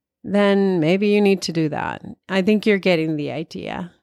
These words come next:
We are valuable. We are productive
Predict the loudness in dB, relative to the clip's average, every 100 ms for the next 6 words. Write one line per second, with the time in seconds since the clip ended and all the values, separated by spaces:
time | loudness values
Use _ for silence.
0 | _ _ _ -2 0 2 2 4 4 4
1 | 4 4 4 0 0 2 2 0 -4 -10
2 | 0 2 2 2 0 0 0 0 0 -2
3 | 0 2 0